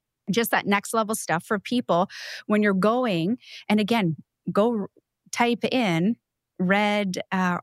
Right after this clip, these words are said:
Allure Red or Red Dye forty, and they changed the name. Just like we talked about with blood sugar, how you can go and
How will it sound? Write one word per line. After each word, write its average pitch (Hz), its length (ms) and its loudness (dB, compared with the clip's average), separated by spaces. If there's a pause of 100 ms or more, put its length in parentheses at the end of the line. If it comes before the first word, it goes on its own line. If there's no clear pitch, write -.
Allure 196 400 2
Red 190 320 0
or 175 160 -2
Red 180 240 -2
Dye 185 220 -2
forty, 190 600 -2
and 202 260 0
they 208 120 2
changed 220 380 -2
the 214 80 0
name. 202 300 0 (360)
Just 202 160 0
like 214 140 0
we 208 100 2
talked - 320 -2
about 196 220 0
with 196 140 -6
blood 208 260 0
sugar, 165 260 -4
how 180 280 0
you 196 180 -2
can 190 120 0
go 190 220 2
and 185 220 2